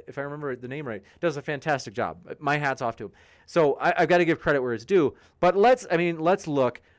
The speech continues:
I mean, let's be, uh, some voyeuristic perverts and look at another channel. And let's even do this together. We've never done this before 'cause O B S has this capability, but we've never even used it.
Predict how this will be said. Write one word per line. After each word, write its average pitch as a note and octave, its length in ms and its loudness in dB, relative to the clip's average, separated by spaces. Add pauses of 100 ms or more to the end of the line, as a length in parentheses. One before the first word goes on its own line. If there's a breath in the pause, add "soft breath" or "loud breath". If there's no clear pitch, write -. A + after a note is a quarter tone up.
(160 soft breath)
I D3 80 -10
mean, D#3 120 -8
let's G3 220 -6
be, D#3+ 320 -4
uh, C#3+ 220 -10
some D3 320 -12 (120)
voyeuristic D#3+ 600 -4
perverts A#2 560 -6
and B2+ 160 -10
look C3+ 160 -8
at C3 80 -10
another B2+ 300 -8
channel. A#2 340 -14
And D3 80 -12
let's C#4 180 -10
even D4+ 220 -12
do A3+ 100 -14
this G#3 120 -10
together. E3+ 320 -4
We've C#3+ 120 -8
never F3+ 220 -6
done E3 180 -6
this D3+ 140 -12
before G2+ 420 -14 (300 soft breath)
'cause D#3 220 -2
O A3+ 120 2
B A#3 140 0
S F3 160 0
has E3 160 -4
this D3+ 140 -10
capability, D#3 560 -6
but C3+ 100 -4
we've B2+ 160 -10
never D3+ 300 -6
even C#3+ 200 -12
used B2+ 400 -12
it. F2 140 -18